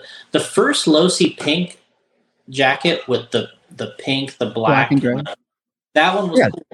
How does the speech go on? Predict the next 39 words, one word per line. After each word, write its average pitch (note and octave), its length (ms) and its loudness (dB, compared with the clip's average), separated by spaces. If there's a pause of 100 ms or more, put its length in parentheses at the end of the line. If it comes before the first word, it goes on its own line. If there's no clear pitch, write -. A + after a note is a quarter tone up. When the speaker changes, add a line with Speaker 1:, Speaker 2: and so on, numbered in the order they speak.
(100)
Speaker 1:
and D3+ 100 -6
it D3+ 80 -6
was C3+ 140 -8
lightweight. C3+ 580 -6 (380)
Speaker 3:
Right. C#3 460 4
Speaker 1:
That B2+ 40 -4
was B2+ 200 2
Speaker 3:
It - 20 6
was - 0 -
Speaker 1:
light. C3 100 6
Speaker 3:
light. A#2 120 4
Speaker 2:
Sick, A#2+ 220 -2 (120)
yeah. A#2 240 -6 (500)
Speaker 1:
That D3+ 100 2
was D#3 140 -2
a D3 40 -2
light C#3+ 300 -4
jacket. A2 460 -8 (100)
Speaker 2:
It - 80 2
was - 100 4
like G#3+ 120 4
a - 20 4
Speaker 3:
Okay. G3 180 2
Speaker 2:
windbreaker. C3 460 0 (280)
Yeah. G#3 100 -8
Speaker 1:
They D3 100 0
went F#3+ 240 -2
to - 180 -4
England D3+ 440 -2
and A#2 100 -6
they B2 60 -2
got B2+ 240 0
those - 200 -4
big, C#3+ 360 0 (260)
Speaker 3:
<clears throat> - 280 -20
Speaker 1:
those A2+ 180 -4
big D3+ 260 2
ones. F#2+ 520 -10 (640)
Speaker 3:
Mm-hmm. G#2 400 4